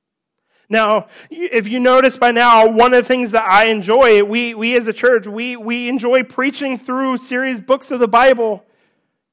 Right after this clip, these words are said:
And we have some topical stuff mixed in. But I'm afraid that sometimes topical stuff,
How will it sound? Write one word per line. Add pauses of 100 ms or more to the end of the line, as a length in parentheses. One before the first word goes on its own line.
(600)
And
we
have
some
topical
stuff
mixed
in. (2750)
But
I'm
afraid
that
sometimes
topical
stuff,